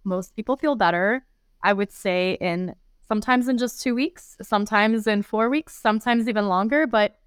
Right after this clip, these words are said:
there are specific things you can do and patterns that I've been able to identify that for majority of people, we can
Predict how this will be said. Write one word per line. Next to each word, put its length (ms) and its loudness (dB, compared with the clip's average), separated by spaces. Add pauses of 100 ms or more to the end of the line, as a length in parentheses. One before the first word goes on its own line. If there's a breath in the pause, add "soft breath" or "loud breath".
(220)
there 240 2
are 260 4
specific 640 -6
things 280 -2
you 80 -2
can 240 -4
do 340 0
and 340 0
patterns 720 0
that 140 2
I've 240 0
been 120 -2
able 200 0
to 60 2
identify 680 0
that 200 -2
for 120 -4
majority 440 0
of 140 -4
people, 260 -2
we 120 0
can 240 -4